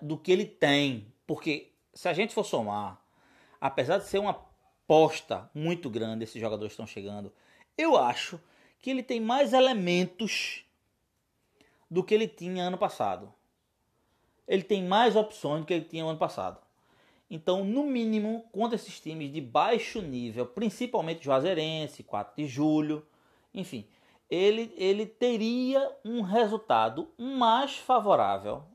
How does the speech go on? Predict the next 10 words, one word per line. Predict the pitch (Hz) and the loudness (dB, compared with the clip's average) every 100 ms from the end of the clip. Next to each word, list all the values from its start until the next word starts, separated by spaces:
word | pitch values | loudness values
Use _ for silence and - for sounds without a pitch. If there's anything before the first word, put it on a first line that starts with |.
| _ | _
mesmo | 240 277 277 247 269 | -4 -2 0 -2 -4
com | 269 226 | -6 -8
toda | 196 196 | -4 -2
a | 196 | -2
dificuldade, | 202 214 - - - _ _ _ _ _ _ _ _ | -4 -8 -4 -6 -8 _ _ _ _ _ _ _ _
tá? | 110 110 147 - _ _ _ _ _ - | -8 -6 -6 -10 _ _ _ _ _ -14
E | 120 127 135 135 135 135 135 131 127 127 123 123 120 117 110 107 110 - _ _ _ _ _ _ _ _ | -8 -8 -8 -8 -6 -6 -6 -4 -4 -4 -4 -6 -6 -6 -6 -10 -12 -16 _ _ _ _ _ _ _ _
não | 135 190 | 0 0
pode | 196 127 127 | 2 0 2
levar, | 151 104 92 92 110 | 2 2 -2 -6 -12